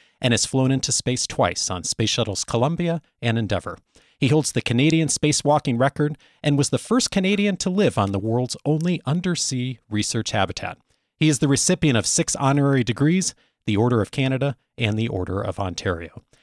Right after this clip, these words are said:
He is the author, with Elizabeth Howell, of Leadership Moments from nasa, Achieving the Impossible. Dave, such a pleasure to have you on the show.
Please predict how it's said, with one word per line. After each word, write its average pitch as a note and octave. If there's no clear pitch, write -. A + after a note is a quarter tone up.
He F#3+
is G#3
the F#3
author, E3
with G2+
Elizabeth E3
Howell, F3
of D3
Leadership B3
Moments F3+
from F3
nasa, G2
Achieving D#3+
the A#2
Impossible. -
Dave, E3+
such -
a -
pleasure E3+
to G2
have A2
you B2
on B2
the C3
show. -